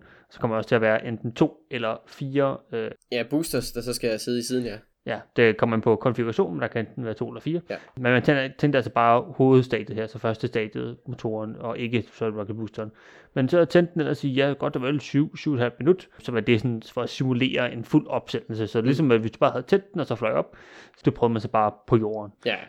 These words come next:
Speaker 1: Så den kom ikke op at flyve, men, øh, man fik testet alting igennem, og det virkede til, at det gik godt. Så siger de nu, Ariane Group, at i juni eller juli tyve fireogtyve, som godt et halvt års tid,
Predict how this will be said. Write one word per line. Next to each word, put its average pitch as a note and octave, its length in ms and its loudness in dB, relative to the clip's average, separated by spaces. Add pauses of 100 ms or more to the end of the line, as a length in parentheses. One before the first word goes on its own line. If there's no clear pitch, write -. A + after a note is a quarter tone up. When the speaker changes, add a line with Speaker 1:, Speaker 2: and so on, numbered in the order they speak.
Speaker 1:
Så B2 100 -8
den A2+ 120 -2
kom C#3 140 2
ikke C#3+ 120 6
op B2+ 140 2
at - 60 -4
flyve, C#3 420 4
men, A2+ 180 -2
øh, G#2+ 180 -2
man A2 160 -6
fik A#2+ 140 -4
testet - 240 0
alting B2+ 280 -2
igennem, A#2 420 -4
og A#2+ 260 -10
det F3 80 2
virkede G#3 240 0
til, G#3 60 0
at F#3+ 40 2
det F#3 120 0
gik F#3 160 -6
godt. E3 200 2 (120)
Så D3 80 2
siger D#3 200 8
de D3 120 0
nu, C#3+ 340 0
Ariane B2+ 300 -2
Group, C#3 180 0 (260)
at A#2 240 -4 (180)
i C#3 100 -4 (160)
juni F#3 500 0 (360)
eller D#3 140 4
juli A#2 420 2 (400)
tyve C3+ 180 0
fireogtyve, A2+ 500 0
som G#2+ 240 -4
godt D3 180 0
et C3+ 40 -2
halvt C3 160 0
års B2 100 0
tid, - 180 -12